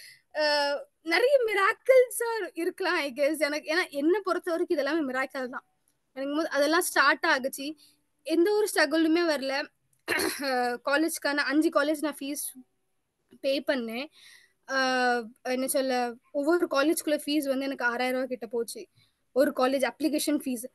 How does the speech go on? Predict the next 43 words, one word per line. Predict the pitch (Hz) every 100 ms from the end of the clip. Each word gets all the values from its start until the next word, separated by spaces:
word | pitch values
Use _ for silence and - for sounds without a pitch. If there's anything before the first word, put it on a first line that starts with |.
| _ 269
But | 269
அது | 247 285
வந்து | 311
refundable | 262 - 311 262 277
கிடையாது. | - 240 247 247 226 - _ _ -
ஒரு | 254
வாட்டி | 277 269 302
கட்டிட்டோம்னா | 269 254 277 277 277 294
முடிஞ்சு. | 254 269 262 233 _ -
Plus | 269
அங்க | 285 254 285 294
நம்மளுக்கு | 285 277 285
வந்து | 294 302
reply | 208 294 294
back | 285 285
வரலன்னா | 247 262 294
அதுவும் | 320 262 330
கிடையாது. | 320 254 269 254
நம்மளுக்கு | 240 262 254
அட்மிஷனும் | 254 294 359 403 381
கிடைக்காது. | 330 302 277 359 440 349 320 - -
போற | 311 330 339 311
ஆறாயிரம் | 277 302 330 339
ரூபாய் | 320 311 311
கட்டினா | 381 320
ஆறாயிரம் | 302 320 330
ரூபாவும் | 302 370 349 320
போயிரும். | 320 349 349 - _ _ _
அப்படி | 269 349
இருக்கும்போது | 349 285 294 294 403
நான் | 427 262
அஞ்சு | 285 349 370
காலேஜ்க்கு | 302 311 320
நான் | 339 330
ஃபீ-, | 285 262 240 240 233
ஆறாயிரம் | 233 254 254
ரூபாய் | 269 269
கட்டி, | 226 247
கட்டி, | 247 262
கட்டி | 240 240
நான் | 311 247 -
application | 277 269 254 233
போட்டேன். | 233 233